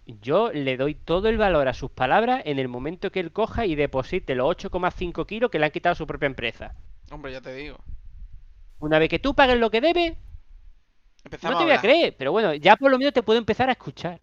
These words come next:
Speaker 2: Empezamos a hablar, claro.
Speaker 1: Es que, es que ti-, es que no, no tiene vergüenza ninguna. Y encima va de salvador. "Mira, te voy a, te mando aquí lo que tienes que hacer para salvar al club. Mira, paga,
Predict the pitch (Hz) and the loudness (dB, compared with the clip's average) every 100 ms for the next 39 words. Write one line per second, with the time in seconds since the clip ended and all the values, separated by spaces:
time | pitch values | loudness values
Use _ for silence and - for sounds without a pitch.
0 | 139 135 135 156 156 131 135 127 127 143 | -20 -20 -12 -8 -6 -6 -8 -10 -18 -20
1 | 170 - - _ _ _ _ _ _ _ | _ -20 -20 _ _ _ _ _ _ _
2 | 123 - - 139 135 123 117 139 139 120 | -20 -12 -6 -4 -2 -2 -4 -8 -4 -4
3 | 131 131 123 131 123 117 123 123 123 120 | -4 -4 -4 -4 -6 -4 -2 -2 -4 -4
4 | 143 139 113 131 139 113 120 127 131 143 | -2 -4 -4 -4 -2 -4 -4 0 2 2
5 | 156 143 120 131 143 123 147 139 135 147 | 0 0 2 2 2 0 -2 -2 0 0
6 | 160 156 156 190 214 202 208 196 190 190 | 0 -2 -4 -4 -4 -2 -2 -2 -2 -2
7 | 190 165 202 208 165 156 156 135 117 135 | 0 0 0 0 2 4 2 2 -4 0
8 | 139 - 135 185 220 | 0 2 4 2 0